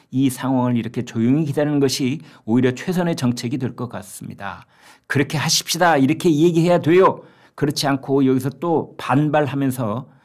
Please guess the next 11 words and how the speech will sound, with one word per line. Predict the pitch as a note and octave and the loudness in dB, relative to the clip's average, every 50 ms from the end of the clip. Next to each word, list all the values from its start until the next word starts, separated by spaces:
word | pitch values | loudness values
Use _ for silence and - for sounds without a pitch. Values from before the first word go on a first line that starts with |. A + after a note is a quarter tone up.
| _ _ _ _ | _ _ _ _
사법부가 | - - - G3 F3 F#3+ F#3+ - - C#3+ C3 C#3 A#2 | -14 -6 -4 -2 0 0 -2 -2 -6 -2 0 2 2
어쨌든 | A2+ A2+ - C3+ B2 - C#3 B2+ B2+ | 2 0 -2 -4 -2 0 0 2 2
이렇게 | C3 C3 C3 C3 C#3 | 2 2 0 -4 -6
되면 | A#2+ B2 B2+ C#3+ E3 D3+ A2+ F2 - - _ _ _ _ _ _ _ _ _ _ _ _ _ _ _ _ _ _ _ _ _ _ _ _ _ _ _ _ _ _ _ _ _ _ _ _ _ - | -2 -2 0 2 2 2 0 -2 -4 -12 _ _ _ _ _ _ _ _ _ _ _ _ _ _ _ _ _ _ _ _ _ _ _ _ _ _ _ _ _ _ _ _ _ _ _ _ _ -6
점점 | - A2+ G#2+ A2 A#2 C#3+ D#3+ D#3+ D#3 D#3 - _ _ _ _ _ _ _ _ _ _ _ _ _ _ _ _ _ _ _ _ _ _ _ _ - | -2 0 2 2 4 2 2 0 -2 -8 -16 _ _ _ _ _ _ _ _ _ _ _ _ _ _ _ _ _ _ _ _ _ _ _ _ -10
더 | - G#2+ G2+ G2+ | -8 -6 -6 -6
자신에게 | - - G2 - - G#2+ A2 G#2+ - F2+ G2+ A#2+ D3 E3+ - - _ _ _ _ _ _ | -8 -8 -8 -6 -4 -4 -4 -4 -4 -6 -6 -6 -6 -8 -12 -18 _ _ _ _ _ _
불리한 | - - G#2+ G2+ G2 G2+ G#2+ A#2 A#2+ A2+ | -10 -4 -2 0 0 0 0 -2 -2 -4
상황만 | A#2 - - C#3 C#3 B2 A2 G#2 A2 C3 C3 B2+ A2+ - | -6 -6 -4 -2 0 0 0 0 0 0 0 -2 -4 -6
만들어갈 | - G2+ G2+ G2 F#2+ - - - - - | -6 -4 -4 -4 -6 -8 -12 -14 -14 -18
뿐이에요. | - - - B2 B2+ A2+ G2+ F2+ F2+ F#2 F#2 F2+ | -18 -14 -10 -8 -8 -8 -8 -12 -14 -18 -20 -20